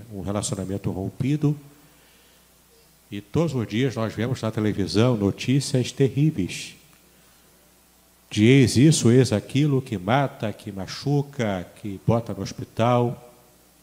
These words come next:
Às vezes seu inimigo é alguém do trabalho. Ou simplesmente seu inimigo é o inimigo de todo cristão, é o diabo mesmo.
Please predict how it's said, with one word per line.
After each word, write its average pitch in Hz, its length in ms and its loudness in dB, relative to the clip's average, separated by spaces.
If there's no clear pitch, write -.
Às 95 140 -8
vezes 127 260 -2
seu 120 160 0
inimigo 110 500 -2
é 101 40 2
alguém 107 300 -2
do - 100 -16
trabalho. 101 580 -2
Ou 113 80 -14
simplesmente 135 500 -2
seu 135 160 2
inimigo 120 360 2
é 131 40 6
o 131 60 6
inimigo 120 280 4
de 117 100 -6
todo 135 200 2
cristão, 104 600 -2
é 92 60 -2
o 104 120 0
diabo 104 440 0
mesmo. 90 420 -6